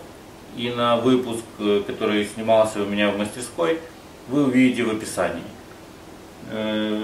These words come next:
сейчас в видео вы увидите бэкстейдж с съемок этой передачи, в которой мы с ведущей Агнией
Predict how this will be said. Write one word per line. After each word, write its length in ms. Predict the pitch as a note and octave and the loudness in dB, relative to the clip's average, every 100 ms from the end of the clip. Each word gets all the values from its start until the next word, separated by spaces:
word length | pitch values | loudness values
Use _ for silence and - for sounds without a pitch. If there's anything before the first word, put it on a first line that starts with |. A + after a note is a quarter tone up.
| A2 | -6
сейчас 400 | - - G3 G3 | -8 2 4 4
в 60 | D3+ | -2
видео 340 | D#3+ D#3 D3 C#3 | -4 2 4 4
вы 200 | C#3+ C#3 | 4 4
увидите 380 | C3+ C3+ A#2+ | 4 2 0
бэкстейдж 600 | A#2 D3 D3 - F#3 F3+ - - - - - - - - - - - - - - - - - - - - | 0 -2 -2 4 4 4 -2 -14 -18 -20 -20 -20 -18 -16 -16 -18 -20 -20 -20 -20 -20 -20 -20 -20 -20 -20
с 540 | - - C3 B2+ B2 A#2+ | -16 -4 2 4 4 2
съемок 500 | C3 C#3+ C3 A2+ - - - - - - - - - | 2 6 6 6 2 -10 -16 -18 -6 -6 -6 -16 -6
этой 260 | B2 A#2+ | -4 -2
передачи, 540 | A#2 D3 E3+ G3 - C3 | -2 -4 2 2 2 -4
в 140 | - | -8
которой 340 | C3 B2+ B2 A#2 | -6 2 2 2
мы 380 | A#2 B2 A#2+ | 2 2 0
с 160 | A2 A2 | -2 -6
ведущей 540 | A2+ B2 A#2 A#2 A#2 | 0 2 0 -2 -4
Агнией 540 | - E3+ E3 D3+ C#3+ | 6 6 6 -2 -4